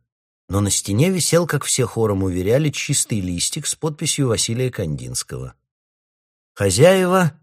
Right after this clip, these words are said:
два молодых человека, он и она, были вообще непонятно кто друг для друга, то ли брат, то ли сестра, то ли муж, то ли жена, то ли вообще никто друг другу.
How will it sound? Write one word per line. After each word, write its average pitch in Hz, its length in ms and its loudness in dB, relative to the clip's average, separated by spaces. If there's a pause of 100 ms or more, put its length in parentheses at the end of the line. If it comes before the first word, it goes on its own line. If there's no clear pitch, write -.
(260)
два 131 220 4
молодых 147 400 4
человека, 139 760 4
он 120 260 0
и 127 100 -4
она, 123 380 4
были 147 220 2
вообще 143 400 4
непонятно 82 540 -4
кто 78 220 -8
друг 73 220 -6
для 78 160 -4
друга, 76 340 -6
то - 140 -10
ли 90 100 -6
брат, 78 320 -6
то 76 80 -10
ли 71 100 -6
сестра, 135 500 0
то 151 120 -2
ли 76 100 -2
муж, 92 260 -4
то 98 100 -6
ли 92 100 -6
жена, 73 400 -6
то 71 120 -12
ли 69 80 -8
вообще 69 380 -8
никто 80 360 -6
друг 67 260 -10
другу. 67 400 -10